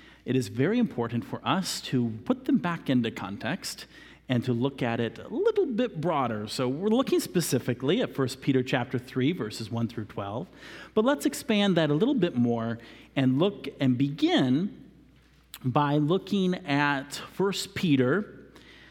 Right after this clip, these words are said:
Oh, I am still undecided as to where to start. So we're gonna start back at chapter one. We just <laughs> have to. Um, there's a lot of places we could start, but let's, let's look after, after that Peter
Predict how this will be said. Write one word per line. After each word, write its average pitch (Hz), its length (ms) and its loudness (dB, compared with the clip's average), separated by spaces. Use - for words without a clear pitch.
Oh, 170 160 4
I 135 140 4
am 123 180 4
still 170 320 2
undecided 135 640 0
as 127 120 -2
to 135 80 -4
where 127 180 0
to 135 80 0
start. 90 460 -8
So 131 200 0
we're 123 180 2
gonna 170 180 4
start 120 220 -2
back 120 200 -4
at 117 60 -4
chapter 113 320 -4
one. 104 340 -8
We 110 100 0
just - 180 -2
<laughs> - 0 -
have - 320 -6
to. - 560 -4
Um, 113 640 2
there's 139 220 2
a 160 60 6
lot 151 240 4
of 135 40 0
places 151 340 2
we 147 120 2
could 143 100 4
start, 175 300 2
but 202 80 0
let's, 262 260 2
let's 285 220 0
look 165 260 4
after, 165 640 0
after 190 360 0
that 147 280 2
Peter 123 460 4